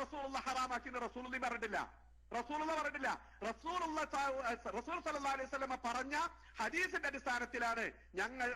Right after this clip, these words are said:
അത് അനുവദനീയമാക്കി, അനുവദനീയമാണെന്ന് വിശ്വസിക്കുന്നത്. അതല്ലാതെ വസീലത്ത് ശിർക്കായിരുന്നു ആദ്യം, പിന്നെ അത് വസീലത്ത് ശിർക്ക് അല്ലാതിരുന്നോ? ഇപ്പോഴും ഖബർ സിയാറത്ത് വസീലത്ത് ശിർക്കാകും,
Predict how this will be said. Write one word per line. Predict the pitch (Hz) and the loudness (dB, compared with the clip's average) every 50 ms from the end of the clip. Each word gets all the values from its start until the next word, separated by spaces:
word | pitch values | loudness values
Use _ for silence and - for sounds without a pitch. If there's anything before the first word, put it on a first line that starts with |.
| 240 240 | 0 -2
അത് | 247 233 240 240 247 233 - - - - 156 185 | -2 0 2 2 0 0 -4 -10 -8 -4 -2 -2
അനുവദനീയമാക്കി, | 220 262 254 262 247 - 254 247 240 240 240 233 233 233 233 - - 240 233 226 226 185 - - - - - 196 | -2 0 -2 -2 0 0 -2 -2 0 0 2 2 2 2 0 0 -4 -6 -4 -2 -2 -4 -4 -8 -10 -4 -2 -2
അനുവദനീയമാണെന്ന് | 226 262 262 269 247 233 240 240 233 233 226 226 226 220 226 220 226 226 | 0 0 0 0 0 0 -2 0 0 0 2 2 0 0 -2 -4 -6 -8
വിശ്വസിക്കുന്നത്. | - - 220 220 233 - - 220 214 214 202 214 208 196 147 - - - - - 196 | -4 -6 -6 -6 -6 -10 -6 -4 -2 0 2 4 4 2 2 0 -6 -12 -4 -2 0
അതല്ലാതെ | 233 254 240 247 254 269 269 277 277 277 311 302 - - - 208 | 2 2 2 2 2 2 2 4 4 4 2 2 -2 -6 -4 -4
വസീലത്ത് | 208 - 294 294 302 320 320 339 262 320 | -4 -2 -2 -2 -2 0 -2 0 0 0
ശിർക്കായിരുന്നു | 302 - - 294 285 277 254 233 226 254 | 0 0 2 2 2 2 2 2 2 2
ആദ്യം, | 254 - 285 285 285 - - - - - | 2 0 -2 -2 -2 -4 -14 -12 -4 -2
പിന്നെ | 254 269 302 285 | 0 2 2 2
അത് | 311 285 | 2 2
വസീലത്ത് | 247 - 302 285 302 - 302 262 | 0 0 0 -2 0 -2 -2 -4
ശിർക്ക് | 302 - 294 285 | -2 0 2 2
അല്ലാതിരുന്നോ? | 294 302 311 311 320 330 320 403 359 139 - - - - - - - - 190 214 | 4 4 2 2 2 0 2 2 2 2 -2 -6 -12 -20 -20 -16 -8 -2 -2 -2
ഇപ്പോഴും | - - - - 277 285 294 294 302 311 311 302 - - - 240 | -2 -2 -4 -2 0 2 2 2 0 0 -4 -10 -14 -8 -2 -2
ഖബർ | 233 262 285 269 247 | 0 0 0 -2 0
സിയാറത്ത് | 302 302 294 302 294 - 302 285 | 2 2 2 2 0 0 -2 -2
വസീലത്ത് | 277 302 294 294 285 330 - 320 | 0 0 -2 -2 -2 -4 -2 -2
ശിർക്കാകും, | 302 - 311 302 311 311 320 294 | -2 0 2 2 2 2 0 -2